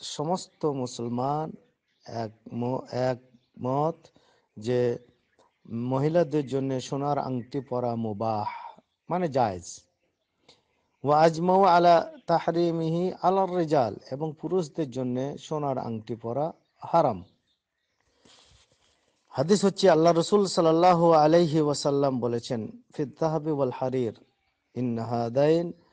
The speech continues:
হারামুন আলা যুকুরি উম্মতি হিল্লুন লিইনাসিহা।"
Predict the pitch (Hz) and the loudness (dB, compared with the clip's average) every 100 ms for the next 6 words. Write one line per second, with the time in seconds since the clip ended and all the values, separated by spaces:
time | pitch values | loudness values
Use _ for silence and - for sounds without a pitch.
0 | _ - - 131 135 135 131 131 131 127 | _ -8 -2 2 2 0 -2 -4 -4 -2
1 | 123 120 135 143 165 156 143 135 127 120 | -2 -2 -6 -6 -4 -4 -4 -4 -4 -4
2 | 117 131 123 123 _ _ _ _ _ _ | -6 -6 -8 -10 _ _ _ _ _ _
3 | _ _ _ _ _ _ - 156 160 151 | _ _ _ _ _ _ -2 2 2 2
4 | 151 147 127 127 123 120 113 110 139 131 | 0 0 -2 -2 -2 -4 -4 -4 -4 2
5 | 131 135 | 4 2